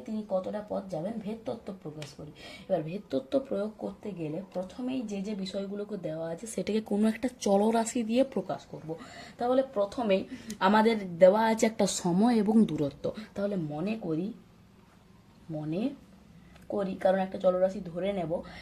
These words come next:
তাহলে মনে করি সময় সমান টি ধরতে পারি,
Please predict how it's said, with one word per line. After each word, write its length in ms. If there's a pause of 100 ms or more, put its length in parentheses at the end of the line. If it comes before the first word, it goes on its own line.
(140)
তাহলে 200
মনে 420
করি 280 (240)
সময় 680 (2250)
সমান 640 (600)
টি 200
ধরতে 340
পারি, 260